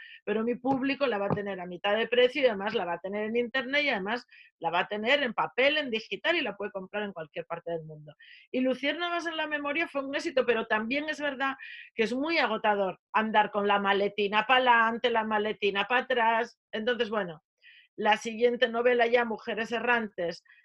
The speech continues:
la mandé, la volví a mandar a Roca y, vamos, Roca en el, en el acto me la cogió y, y nada, ahora ya estoy otra vez, pero ya por lo menos manejo el tema y ya sé,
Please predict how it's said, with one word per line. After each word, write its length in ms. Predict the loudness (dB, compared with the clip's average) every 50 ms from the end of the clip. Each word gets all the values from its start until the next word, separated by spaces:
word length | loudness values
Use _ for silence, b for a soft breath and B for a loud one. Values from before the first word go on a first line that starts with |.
| b b b -6
la 200 | -2 0 0 0
mandé, 600 | 0 0 -2 -4 -4 -4 -4 -2 0 0 2 2
la 100 | 2 2
volví 320 | 2 2 2 2 2 2 2
a 60 | 2
mandar 340 | 2 0 -2 0 0 2 2
a 80 | 2
Roca 560 | 2 4 4 4 4 4 2 -2 -4 -4 -4 _ _ _ _ _ _ _ _ -8
y, 200 | -4 -2 0 0
vamos, 260 | 0 0 0 -2 -6
Roca 320 | -6 -6 -4 -2 -4 -4
en 120 | -4 -4 -4
el, 400 | -2 -2 -2 -2 -4 -6 -6 -8 -8
en 160 | -10 -10 -8
el 140 | -8 -6 -6
acto 320 | -6 -6 -8 -6 -8 -8 -6
me 100 | -6 -6
la 140 | -6 -6
cogió 500 | -6 -8 -12 -10 -8 -6 -6 -6 -8 -10 _ _ _ _ _ _ _ b b b b b _ -10
y, 600 | -6 -4 -2 -2 0 0 -2 -2 -2 -4 -6 -6 -6
y 200 | -6 -6 -6 -4
nada, 360 | -4 -4 -2 -2 -4 -4 -6 _ -4
ahora 280 | -2 -2 0 2 0 0
ya 160 | 0 -2 -4
estoy 340 | -4 -4 -2 -2 0 0 0
otra 220 | -2 0 0 0
vez, 160 | 2 2 2 2
pero 160 | 0 0 2
ya 180 | 2 2 2
por 140 | 0 0 0
lo 120 | 0 0 2
menos 520 | 2 2 2 2 2 -2 -2 -4 -10 _
manejo 400 | -6 -4 -2 -2 -2 -2 0 0
el 140 | 0 0 2
tema 500 | 0 2 2 2 0 0 0 0 -2 -4 -6
y 200 | -6 -6 -2 0
ya 240 | 0 0 0 0
sé, 400 | -2 0 2 2 2 2 2 -2